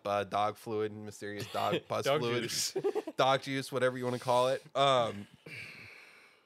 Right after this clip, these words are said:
Speaker 1: yeah. Yeah. Just played a lot of Vampire Survivors.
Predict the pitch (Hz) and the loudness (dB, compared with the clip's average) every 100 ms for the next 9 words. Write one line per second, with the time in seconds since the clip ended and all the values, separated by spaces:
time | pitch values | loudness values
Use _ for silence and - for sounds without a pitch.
0 | _ _ _ 127 165 196 160 _ _ _ | _ _ _ 2 4 4 0 _ _ _
1 | _ _ _ _ _ - 139 143 139 - | _ _ _ _ _ 0 4 4 2 -6
2 | _ 147 143 - 151 147 139 135 147 135 | _ 0 0 4 6 6 8 6 6 2
3 | 147 143 143 135 113 113 110 110 | 0 2 0 0 -4 -4 -2 -4